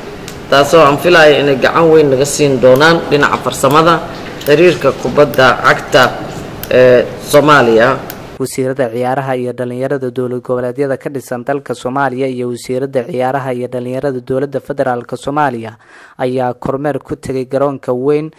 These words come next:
Speaker 2: ee kubadda cagta ee lagu wado in lagu qabto ciyaaraha gobolada dalka,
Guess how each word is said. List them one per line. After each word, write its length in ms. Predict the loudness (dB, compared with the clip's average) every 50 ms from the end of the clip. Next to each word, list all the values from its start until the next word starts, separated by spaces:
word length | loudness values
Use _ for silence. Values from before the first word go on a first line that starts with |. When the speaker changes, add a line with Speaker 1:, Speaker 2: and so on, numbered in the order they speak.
| -20 -20 _ _ -6
Speaker 2:
ee 100 | -4 -4
kubadda 460 | -4 -4 -6 -2 -2 -2 -2 -2 -4 -2
cagta 400 | -4 -6 -6 _ -12 -12 -12 -8 -4
ee 120 | -2 -2 -2
lagu 260 | -2 -2 0 0 0
wado 140 | 0 0 0
in 180 | -2 -4 -4 -4
lagu 200 | -2 -2 -2 -2 -2
qabto 280 | -2 -4 -6 -6 -8 -6 -4
ciyaaraha 420 | -4 -2 -2 -2 -2 -2 -2 -4
gobolada 440 | -4 -4 -4 -2 -2 -2 -2 -2 -6
dalka, 580 | -4 -2 -2 -2 -2 -2 -6 -10 -10 -10 -10